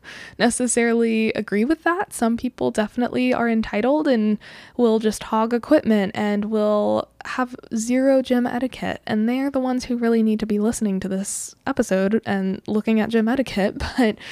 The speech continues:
that's besides the point. When you're thinking about yourself and your own confidence, just remember you have as much right to that space as they do. And, you know, it's, it's you, it's your health, and whatever your why is, whether it is just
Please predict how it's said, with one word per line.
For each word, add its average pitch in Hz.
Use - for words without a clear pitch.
that's 269
besides 240
the 214
point. -
When 220
you're 233
thinking 262
about 240
yourself 208
and 196
your 190
own 196
confidence, 220
just -
remember 196
you 240
have 214
as 196
much 190
right 196
to -
that -
space 185
as 196
they 180
do. 180
And, 185
you 262
know, 269
it's, -
it's -
you, 247
it's -
your 233
health, 226
and 196
whatever 226
your 226
why 208
is, 196
whether 190
it 190
is 202
just -